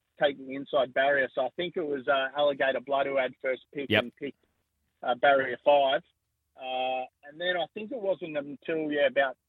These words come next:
Speaker 1: barriers two to nine were gone, and, uh, Ed Cummings decided with Jewis he'd take the inside barrier, and then I think the last few horses left had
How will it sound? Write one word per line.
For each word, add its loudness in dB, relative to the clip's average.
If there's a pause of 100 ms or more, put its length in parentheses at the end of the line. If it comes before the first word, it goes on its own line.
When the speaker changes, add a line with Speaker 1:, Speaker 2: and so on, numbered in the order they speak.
(200)
Speaker 1:
barriers -12 (240)
two -2
to -6
nine -4
were -8
gone, -2
and, -8 (320)
uh, -4 (100)
Ed -6
Cummings -6
decided 0
with -8
Jewis -6
he'd -10
take -2
the -6
inside 0
barrier, 2
and -8
then -6 (480)
I -6
think -10
the -2
last 2
few -2
horses -6
left -2
had -4